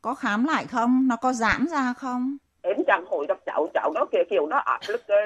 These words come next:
Speaker 2: nó áp lực cái
Speaker 1: Vâng.
Speaker 2: vấn đề cho nên thôi mà con cũng không dám hỏi.
Speaker 1: Vâng.
Speaker 2: Ba của cháu nó, mà trước khi nữa cháu nó về, khi nữa em, em mới lợi dụng, ờ, ờ, ba của cháu em khóc là có nhớ em nói đi, ờ, ờ, ờ, con ấy là con, ờ,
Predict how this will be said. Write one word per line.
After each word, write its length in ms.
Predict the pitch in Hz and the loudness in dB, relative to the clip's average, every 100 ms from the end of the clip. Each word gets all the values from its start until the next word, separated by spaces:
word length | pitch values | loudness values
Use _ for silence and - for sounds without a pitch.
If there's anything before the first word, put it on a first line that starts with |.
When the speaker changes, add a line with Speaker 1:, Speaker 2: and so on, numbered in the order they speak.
| 226 | 0
Speaker 2:
nó 60 | - | -2
áp 280 | 131 - | -2 -2
lực 120 | 220 226 | -6 -6
cái 80 | 247 | -4
Speaker 1:
Vâng. 80 | 262 | -2
Speaker 2:
vấn 160 | 254 | 0
đề 140 | 185 156 | 0 0
cho 60 | 240 | -6
nên 240 | 240 226 | -12 -8
thôi 200 | 311 220 226 | -4 -2 2
mà 140 | 190 | 2
con 240 | 196 180 330 | 2 -4 -6
cũng 120 | - | -8
không 120 | 320 - | -6 -4
dám 200 | 127 185 | -4 -2
hỏi. 240 | 185 160 151 _ - | 0 0 -4 _ -12
Speaker 1:
Vâng. 200 | 202 214 | -6 -2
Speaker 2:
Ba 100 | 208 | 2
của 100 | - | 0
cháu 80 | - _ | -2 _
nó, 60 | 247 | -12
mà 60 | 220 | -8
trước 60 | 277 | -6
khi 100 | 269 | -2
nữa 100 | 254 165 | 0 0
cháu 160 | - 175 | 0 -2
nó 120 | 233 247 | -2 0
về, 160 | 233 - | 0 0
khi 80 | 247 | -2
nữa 140 | 220 160 | 0 2
em, 240 | 185 247 | 2 0
em 280 | 214 220 233 | -12 -12 -8
mới 100 | 247 | -4
lợi 200 | 196 190 | -2 -2
dụng, 240 | 190 190 196 202 196 | -6 -8 -6 -4 -2
ờ, 140 | 196 170 | -4 -4
ờ, 180 | 196 175 | -4 0
ba 200 | 160 214 | 2 2
của 100 | 190 160 | -2 -4
cháu 140 | 123 185 | -4 -4
em 80 | 220 | -6
khóc 220 | - 180 - | -6 -6 -4
là 100 | 151 | -4
có 100 | 165 | -4
nhớ 140 | 185 | -2
em 240 | 240 247 185 | -4 -2 -2
nói 120 | 151 | -4
đi, 120 | 208 277 | -2 -2
ờ, 240 | 196 185 190 | 2 2 0
ờ, 260 | 175 175 170 _ _ _ _ | 0 0 -4 _ _ _ _
ờ, 180 | 160 170 175 | -8 -6 0
con 180 | - | -2
ấy 120 | 220 226 | -2 -6
là 100 | 254 | -2
con, 260 | 190 240 | -2 0
ờ, 180 | 226 | 0